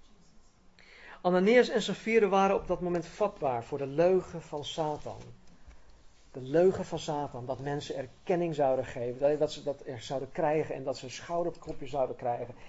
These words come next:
en dat dat hun zou helpen. Maar dat is een leugen.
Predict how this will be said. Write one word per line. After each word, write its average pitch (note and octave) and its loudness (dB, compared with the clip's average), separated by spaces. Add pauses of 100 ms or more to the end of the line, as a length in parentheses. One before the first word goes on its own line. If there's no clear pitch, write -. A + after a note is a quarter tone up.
(240)
en D3 -8
dat D3+ 0
dat C#3 -4 (320)
hun D#3 0
zou C3+ 0
helpen. D3 2 (1300)
Maar - -12
dat D3 -4
is C3+ -12
een C3+ -6
leugen. C#3 0